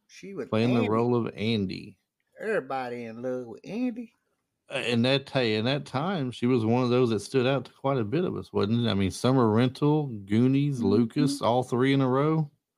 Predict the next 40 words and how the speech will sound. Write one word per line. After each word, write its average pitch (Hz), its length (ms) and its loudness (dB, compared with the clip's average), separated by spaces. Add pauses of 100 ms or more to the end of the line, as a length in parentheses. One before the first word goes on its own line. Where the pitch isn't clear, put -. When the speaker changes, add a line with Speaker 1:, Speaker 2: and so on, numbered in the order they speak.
(400)
Speaker 1:
Right. 143 440 -6 (1040)
Speaker 2:
She - 200 -14
started 127 260 2
Speaker 1:
And 120 80 2
then 127 140 2
Speaker 2:
off - 80 -8
kinda 123 160 0
Speaker 1:
she 113 60 0
just 110 60 -6
Speaker 2:
strong. 127 380 0
Speaker 1:
didn't 226 260 0
do 285 120 0
much 285 320 -2
after 143 280 -2
that, 127 240 -4
did 147 200 -6
she? - 300 -16
Speaker 2:
No, 143 380 2
she 170 240 -4
fizzled 170 480 2
out. 151 380 -2 (440)
Uh, 107 360 0 (460)
a 101 60 -16
few 131 200 0
T 143 240 0
V 143 220 2
series. 170 840 -2
Um, 101 560 0 (1300)
I 120 80 2
don't 165 160 2
know 160 200 4
if 123 100 0
Three 143 220 2
for 143 100 0
the 131 120 6
Road 127 280 4
was 131 200 2
an 107 80 0
actual 131 420 0
movie 165 480 2